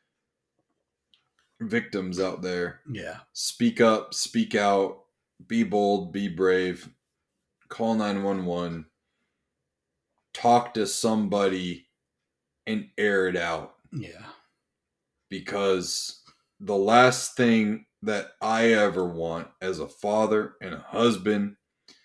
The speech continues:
Speaker 1: is to hear about it.
Speaker 2: As a brother, too.
Speaker 1: And as a, as a brother, is hear about it and nothing getting done about it.
Speaker 2: Mm-hmm.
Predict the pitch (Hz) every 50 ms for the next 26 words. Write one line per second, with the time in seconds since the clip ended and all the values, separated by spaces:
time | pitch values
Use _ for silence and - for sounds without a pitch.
0 | _ _ _ _ _ _ - 95 95 95 90 90 - - - - - - 95 90
1 | 87 82 80 78 _ _ _ _ _ _ _ _ _ _ _ _ _ _ _ _
2 | _ _ - - - 120 123 131 131 123 131 127 127 127 131 131 135 131 - -
3 | - - - - _ - - 90 98 139 135 - - - _ - 107 107 - -
4 | - _ _ _ _ _ _ _ - 101 104 104 104 98 87 92 92 - - -
5 | 107 117 117 117 101 95 104 120 127 131 120 107 90 82 - - - - - _
6 | _ _ _ _ - 95 92 - - - - - - - 123 123 123 123 120 107
7 | 117 120 120 120 120 123 127 127 - - _ _ _ _ _ _ _ _ _ _
8 | _ _ _ _ _ _ _ _ _ - 104 110 107 101 101 98 95 90 87 80
9 | 78 _ _ _ _ _ _ _ _ _ _ _ _ _ _ _ - 98 101 110
10 | 110 107 - 110 104 101 104 104 104 92 107 101 95 85 98 98 98 98 95 82
11 | 78 87 87 85 82 76 73 - - - 143 127 120 113 110 107 104 101